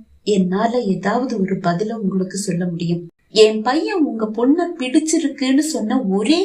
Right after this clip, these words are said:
காரணத்துக்காக தான் உங்க வீடு தேடி வந்தோம். அது சரிதாங்க,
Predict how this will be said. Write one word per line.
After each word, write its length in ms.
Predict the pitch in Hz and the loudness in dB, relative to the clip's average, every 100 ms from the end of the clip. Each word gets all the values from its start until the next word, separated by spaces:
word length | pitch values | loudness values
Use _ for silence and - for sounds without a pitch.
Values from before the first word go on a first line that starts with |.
| - | -2
காரணத்துக்காக 920 | 226 214 233 247 220 220 214 180 165 | -4 -2 -2 -2 -6 -10 -6 -6 -2
தான் 240 | 208 240 220 - _ _ _ | -2 -2 -6 -14 _ _ _
உங்க 280 | 202 196 190 170 | 0 2 0 -2
வீடு 400 | 240 285 349 - | 2 4 4 0
தேடி 320 | - 196 226 - | -2 0 0 -2
வந்தோம். 380 | 180 180 190 190 - _ _ _ _ _ _ - | -2 0 0 0 -8 _ _ _ _ _ _ 0
அது 240 | - 185 | 2 2
சரிதாங்க, 600 | 190 202 294 294 190 170 | 0 2 2 2 -2 -4